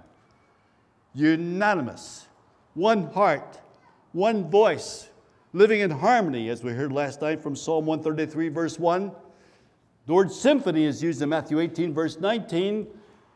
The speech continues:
the verb form of that word, being or symphonizing one with another in the church. All these voices and hearts and gifts contributing to a holy orchestral philharmonic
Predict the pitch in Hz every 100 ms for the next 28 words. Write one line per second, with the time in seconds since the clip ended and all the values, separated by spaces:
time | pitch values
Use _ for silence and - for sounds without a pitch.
0 | _ 131 110 - - - - - _ 135
1 | 220 - - 165 156 139 135 127 143 170
2 | 170 - - - _ _ - 202 214 208
3 | 170 - - _ - 147 143 247 262 196
4 | 185 165 151 117 143 135 202 190 175 180
5 | 202 170 165 160 214 214 - 165 226 226
6 | 208 226 196 - - - _ _ - 160
7 | 226 - 143 123 113 143 131 117 190 208
8 | 147 - - - 147 139 120 202 208 -
9 | - - 151 - 220 208 139 123 113 143
10 | 135 - - - 240 220 190 180 175 151
11 | 156 - 185 190 - - 170 165 156 147
12 | - - - _ _ _ _ _ _ _
13 | - _ _ _ - 185 156 170 180 160